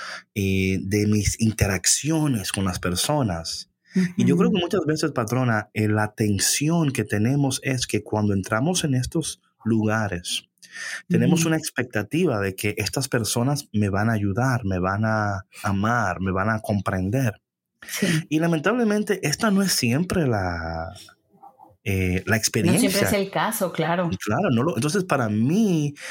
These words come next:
Speaker 1: ahí es donde yo vengo al tema de decir, "Caramba, si en algún lugar vamos a ver la cultura del cielo, pues su-, por supuesto tiene que ser en una parroquia, por
Speaker 2: Ujú.
Speaker 1: supuesto tiene que ser en mi comunidad". O sea, sí, o sea, en mi casa, bueno,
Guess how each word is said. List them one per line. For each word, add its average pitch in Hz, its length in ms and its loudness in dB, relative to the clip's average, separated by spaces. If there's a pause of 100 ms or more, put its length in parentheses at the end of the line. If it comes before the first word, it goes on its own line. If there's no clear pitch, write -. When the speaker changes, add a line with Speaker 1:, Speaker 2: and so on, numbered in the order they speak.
(160)
Speaker 1:
ahí 120 140 0
es 156 60 2
donde 165 160 0
yo 139 100 2
vengo 127 220 2
al 92 180 0
tema 165 260 2
de 110 80 2
decir, 135 260 -2 (280)
"Caramba, 143 360 2
si - 140 0
en 113 80 4
algún 113 360 0
lugar 110 400 0
vamos 143 260 0
a 143 40 0
ver 127 100 0
la 127 140 2
cultura 127 360 0
del 92 140 0
cielo, 87 560 -2
pues - 180 -2
su-, - 220 -4
por 90 160 0
supuesto 143 800 0
tiene 104 260 0
que 101 100 -2
ser 101 180 0
en 95 80 2
una 90 180 0
parroquia, 135 540 -4 (280)
por 165 160 0
Speaker 2:
Ujú. 135 80 -4
Speaker 1:
supuesto 160 720 0
tiene 123 240 0
que 123 120 -2
ser 120 160 0
en 113 80 2
mi 107 80 0
comunidad". 110 760 2
O 107 60 0
sea, 160 300 0 (640)
sí, - 320 2
o - 40 -12
sea, 123 280 0
en 131 160 0
mi 131 120 0
casa, 165 600 0
bueno, 113 500 0